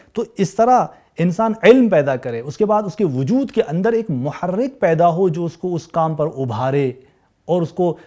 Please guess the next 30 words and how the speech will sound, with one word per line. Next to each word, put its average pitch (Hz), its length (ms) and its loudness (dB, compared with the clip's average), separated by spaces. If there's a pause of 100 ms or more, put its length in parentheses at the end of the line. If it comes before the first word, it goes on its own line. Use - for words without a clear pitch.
(120)
اس 170 140 -4
کام 156 280 -2
کے 170 160 -4
انجام 151 420 0 (260)
دینے 175 340 2
پر 185 140 4
آمادہ 151 440 4
کرے، 123 220 -4 (240)
اور 214 140 2
پھر 247 160 4 (120)
یہ 196 200 6 (200)
رکاوٹیں 175 600 4
جو 254 120 0
اس 202 80 -2
کے 202 100 -4
سامنے 180 360 -2
آتی 160 260 -2
ہیں، 247 160 0
ان 214 100 0
رکاوٹوں 196 640 0
کو 277 100 0
بھی 254 180 2
ہٹانا 160 280 0
پڑتا 110 320 -10 (100)
ہے، 151 220 -20
پھر 190 120 0
انسان 143 360 -4
آگے 147 240 0
بڑھتا 107 400 -10
ہے 202 140 -12